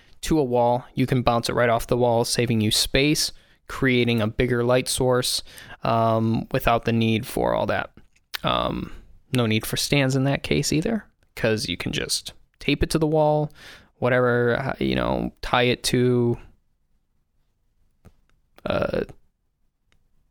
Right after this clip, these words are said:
something. <laughs> I don't, <laughs> um, it's, it's a good way, uh, for creating, um, soft and, uh, soft light. So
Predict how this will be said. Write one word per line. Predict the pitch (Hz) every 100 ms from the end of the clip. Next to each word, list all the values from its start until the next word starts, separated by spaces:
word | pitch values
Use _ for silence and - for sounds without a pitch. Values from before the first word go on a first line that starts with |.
| _ _ _ _ _
something. | - 113 123 131 131 - -
<laughs> | _ _
I | - 147 - - - - - - - -
don't, | 165 - 302 320 262 - 165 -
<laughs> | - - - - -
um, | 202 165 147
it's, | 156 151 - -
it's | 151 156
a |
good | 135 156 156
way, | 139 135 131 127
uh, | 135 123 123 120
for | - - - - - 123 117 117 - -
creating, | 127 120 110 113 110 - _ -
um, | - 110 110 113 131
soft | - 120 - - - - _ _ _ -
and, | 110 - 50 - 151 -
uh, | - 78 78 - -
soft | - -
light. | 135 - - - - -
So | 185